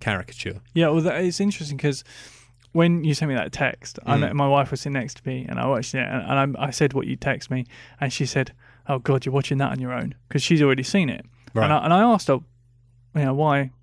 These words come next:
Speaker 2: why didn't you like it?" And she said that she found the acting really hammy.
Speaker 1: Mm.
Speaker 2: Um, and I'd be interested to see, I'm gonna try and persuade her to watch it again.
Speaker 1: Mm-hmm.
Speaker 2: So having seen The West Wing and,
Speaker 1: Yeah.
Speaker 2: and now kind of,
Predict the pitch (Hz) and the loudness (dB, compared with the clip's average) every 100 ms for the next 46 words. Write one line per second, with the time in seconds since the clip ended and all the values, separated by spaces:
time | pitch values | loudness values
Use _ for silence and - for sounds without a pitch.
0 | _ _ 156 147 151 147 120 107 - - | _ _ -2 0 0 -2 -4 -6 -10 -16
1 | - _ - 139 185 180 143 131 - _ | -18 _ -6 -4 0 0 2 0 -2 _
2 | - 143 - - 151 151 160 170 - 135 | -6 -4 -4 -4 -2 0 0 -2 -4 -6
3 | 131 135 131 131 160 131 - - - 123 | -2 -2 -2 -4 -4 -6 -8 -12 -6 -4
4 | 101 87 - _ _ - 139 135 135 139 | -4 -8 -18 _ _ -4 0 0 -2 -6
5 | - - - - _ _ _ _ _ _ | -12 -20 -20 -20 _ _ _ _ _ _
6 | _ _ _ _ _ - 160 180 190 185 | _ _ _ _ _ 0 4 6 6 4
7 | 180 - 143 - - 139 120 147 160 175 | 4 2 -2 -4 -2 0 0 0 0 2
8 | 170 143 143 147 135 131 131 139 - - | 2 0 0 -2 -2 -4 -2 -2 -2 -8
9 | 131 139 - - 120 107 104 - - - | -6 -6 -6 -4 -4 -2 -6 -12 -8 0
10 | 175 165 160 - 160 131 123 _ - 135 | 2 4 2 0 0 -2 -6 _ -8 -6
11 | 127 - 139 131 135 131 123 92 143 143 | -6 -8 -8 -8 -8 -4 -4 -2 -2 2
12 | 147 143 139 101 - 147 139 | 4 4 2 -2 -6 -2 -2